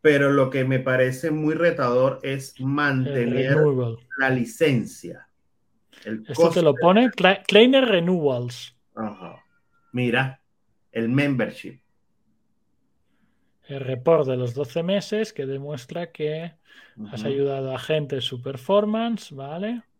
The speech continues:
Speaker 2: Y pay the annual Kleiner membership fee, cinco mil castañas.
Speaker 1: Pero si tú entrenas o das cientos o más estudiantes,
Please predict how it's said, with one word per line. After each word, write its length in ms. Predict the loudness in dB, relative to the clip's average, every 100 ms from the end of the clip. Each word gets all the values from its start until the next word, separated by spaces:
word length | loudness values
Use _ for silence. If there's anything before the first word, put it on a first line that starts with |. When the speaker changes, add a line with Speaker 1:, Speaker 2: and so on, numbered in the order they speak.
| _ -20 -20 _
Speaker 2:
Y 160 | -10 -8
pay 340 | 4 10 12
the 120 | 12 10
annual 420 | 6 6 2 2
Kleiner 440 | 2 2 4 0
membership 640 | 0 0 0 -4 -4 -6 -6 _
fee, 340 | -4 -2 -2 -8 _
cinco 380 | -8 -6 -2 -2
mil 440 | -2 -4 -4 -4 -6
castañas. 760 | -10 -10 -14 -12 -12 -14 -20 _ _ _ _ _ _ _ _ _ _ -2
Speaker 1:
Pero 320 | 4 4 4
si 340 | 0 -6 -6
tú 400 | -6 -2 0 2
entrenas 840 | 2 0 -4 -6 -4 -4 -4 -4 -6
o 100 | -4
das 240 | -2 -2 -4
cientos 320 | -6 -6 -4
o 120 | -2
más 280 | 0 -2 -4
estudiantes, 1200 | -6 -8 -6 -2 0 0 -2 -4 -6 -8 -20 -20